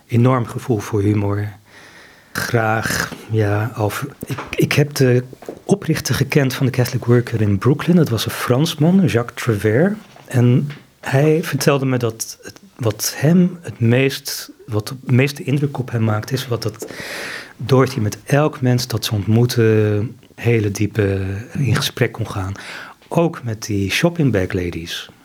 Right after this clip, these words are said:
Die hele excentrieke, dakloze vrouwen die in Mary House woonden. Ze kon, ze kon echt urenlang kletsen met, met, met, met hen.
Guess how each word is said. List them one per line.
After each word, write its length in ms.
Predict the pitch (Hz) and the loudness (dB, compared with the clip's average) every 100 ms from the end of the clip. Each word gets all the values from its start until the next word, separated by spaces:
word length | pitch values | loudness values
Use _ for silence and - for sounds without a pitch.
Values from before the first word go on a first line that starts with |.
| - | -12
Die 260 | 101 95 - | -8 -8 -6
hele 360 | 170 170 110 | 2 4 4
excentrieke, 760 | 110 - 107 101 - 117 113 98 | 0 2 2 0 2 2 2 0
dakloze 540 | 113 113 120 110 117 | 0 0 0 0 -2
vrouwen 520 | - - 107 123 110 | -6 -2 0 2 2
die 260 | 101 95 95 - - - - - - | 2 -2 -2 -6 -16 -16 -16 -18 -10
in 180 | - 107 | 0 2
Mary 260 | 113 135 | 4 4
House 300 | 101 98 92 | 0 -4 -6
woonden. 200 | 104 98 | -6 -6
Ze 100 | - | -6
kon, 420 | - 127 127 - - _ _ _ _ - | -2 4 4 2 -6 _ _ _ _ -16
ze 140 | - | -6
kon 180 | - 165 | 0 2
echt 380 | 147 - - - - | 0 -2 -6 -8 -2
urenlang 500 | 131 127 113 101 95 | 4 4 4 0 -4
kletsen 420 | - 196 208 160 | 0 0 2 2
met, 300 | 131 107 - 117 | 2 2 0 -2
met, 240 | 110 98 | 0 2
met, 340 | 110 101 - - | 0 0 -6 -6
met 240 | 120 104 - | -4 -2 0
hen. 340 | 101 101 123 | 0 0 -4